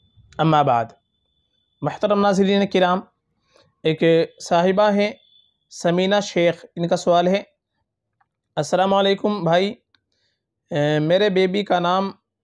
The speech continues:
अयान रखी हूँ, but ये नाम नहीं रखना बोलते हैं। मैं बहुत परेशान हो गई, प्लीज़ रिप्लाई दो, ए, कि ये नाम,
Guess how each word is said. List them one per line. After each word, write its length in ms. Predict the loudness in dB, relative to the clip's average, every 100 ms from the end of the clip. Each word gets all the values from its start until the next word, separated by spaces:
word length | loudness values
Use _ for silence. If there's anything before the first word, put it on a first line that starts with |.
| -6
अयान 480 | -4 0 0 0 0
रखी 280 | -2 -2 0
हूँ, 280 | 0 -2 -8 _ _ _ _ -6
but 220 | -2 0
ये 180 | 0 0
नाम 280 | 2 0 0
नहीं 300 | 0 0 2
रखना 300 | 0 0 0
बोलते 360 | 0 0 0 0
हैं। 220 | 0 -2 -8 _ _ _ _ _ -8
मैं 180 | -2 0
बहुत 280 | 2 0 0
परेशान 480 | 0 0 0 0 0
हो 160 | 0
गई, 200 | 2 2
प्लीज़ 680 | 0 -6 _ -4 0 0 0
रिप्लाई 480 | 0 0 2 2 2 -2 _ _ _ _ _ _ -8 -2
दो, 500 | 2 2 2 -4 _ _ _ _ _ _ -12
ए, 380 | -4 -2 -2 -4
कि 80 | -4
ये 180 | -2 0
नाम, 360 | 0 -2 -2